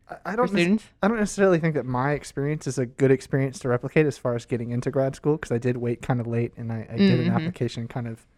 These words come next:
Speaker 1: on a whim <laughs>
Speaker 2: <laughs>
Speaker 1: in one weekend. So that's probably not something you wanna replicate. But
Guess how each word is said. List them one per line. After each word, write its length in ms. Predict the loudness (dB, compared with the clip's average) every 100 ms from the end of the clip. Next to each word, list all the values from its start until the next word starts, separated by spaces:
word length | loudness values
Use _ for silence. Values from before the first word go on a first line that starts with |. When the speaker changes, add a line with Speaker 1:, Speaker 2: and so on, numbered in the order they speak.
| _
Speaker 1:
on 120 | 0 0
a 40 |
whim 500 | 2 2 2 0 -6 -12 _ _ _ _ -2
<laughs> 60 | -2 -4 -14 0 2
Speaker 2:
<laughs> 760 | 8 10 10 6 0 0 6
Speaker 1:
in 180 | 8 10
one 180 | 10 10
weekend. 560 | 8 8 6 4 0 6
So 180 | 8
that's 200 | 10 8
probably 340 | 8 8 10 10
not 200 | 8 6
something 340 | 4 4 2
you 100 | 2
wanna 140 | 2 4
replicate. 540 | 4 4 -2 -4 4
But 260 | 8 8